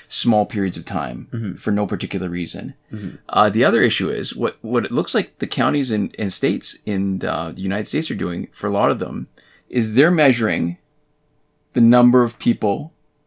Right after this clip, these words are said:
Speaker 1: who are getting vaccinated in that state.
Speaker 2: Yeah.
Speaker 1: Now think about that. So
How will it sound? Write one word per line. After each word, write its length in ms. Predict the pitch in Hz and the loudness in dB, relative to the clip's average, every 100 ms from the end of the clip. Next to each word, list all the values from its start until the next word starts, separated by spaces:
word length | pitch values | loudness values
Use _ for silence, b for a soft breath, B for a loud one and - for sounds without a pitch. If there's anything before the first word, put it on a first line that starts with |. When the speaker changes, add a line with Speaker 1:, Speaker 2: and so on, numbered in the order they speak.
| _ _ _ _ _ _ - | _ _ _ _ _ _ -6
Speaker 1:
who 160 | - 127 | 2 4
are 100 | 120 | 4
getting 320 | 113 110 113 | 2 2 2
vaccinated 840 | 104 101 98 - 110 95 87 92 - | 2 0 -2 -4 -2 0 -2 -4 -6
in 180 | 101 95 | -2 0
that 260 | 92 80 - | -2 -4 -8
state. 360 | - 60 - _ _ _ _ - | -8 -8 -10 _ _ _ _ -6
Speaker 2:
Yeah. 240 | 113 - - _ _ _ _ _ _ _ _ - | -4 -4 -8 _ _ _ _ _ _ _ _ -4
Speaker 1:
Now 120 | 110 | -2
think 200 | 104 160 | 0 -2
about 260 | 143 - - | -2 -6 -6
that. 280 | - - _ b b b | -10 -12 _ b b b
So 480 | - 131 120 113 | 4 6 6 4